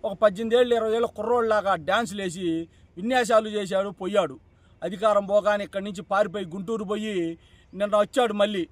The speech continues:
"నేను ఈ సత్తెనపల్లిని వదిలిపెట్టను, నేను ఏదేదో ఇక్కడ మొత్తం వీళ్ళ కోసమే నేను బతుకుతానని" గతంలో ఎన్నో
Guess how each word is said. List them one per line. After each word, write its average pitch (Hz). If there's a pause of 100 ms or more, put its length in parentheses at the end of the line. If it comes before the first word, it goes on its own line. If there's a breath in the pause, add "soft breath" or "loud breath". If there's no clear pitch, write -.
"నేను 202
ఈ 202
సత్తెనపల్లిని 233
వదిలిపెట్టను, 214
నేను 214 (280 soft breath)
ఏదేదో 220
ఇక్కడ 208
మొత్తం 196
వీళ్ళ 214
కోసమే 220
నేను 208
బతుకుతానని" 202
గతంలో 196
ఎన్నో 190